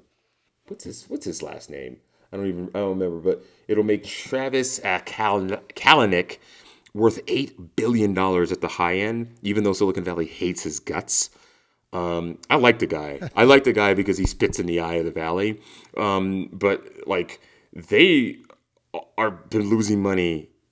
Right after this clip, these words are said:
forever, but, like, they're losing money. They, they have, unlike Lyft, which went I P O a couple weeks ago, like, there are other verticals, uh, you know, revenue generation schemes in Uber. Like, Uber Eats is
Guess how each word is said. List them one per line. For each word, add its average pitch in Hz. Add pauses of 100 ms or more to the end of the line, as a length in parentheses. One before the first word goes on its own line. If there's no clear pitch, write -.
forever, 95
but, -
like, 87 (360)
they're 107
losing 123
money. 107 (520)
They, 123
they 139
have, 156
unlike 147
Lyft, 92
which 95
went 98 (260)
I 92
P 95
O 85
a 82
couple 87
weeks 82
ago, 135 (880)
like, 110
there 113
are -
other 127
verticals, 92 (320)
uh, 87
you 90
know, 82
revenue 90
generation 85
schemes 92 (480)
in 135
Uber. 82
Like, 82
Uber 151
Eats 143
is 95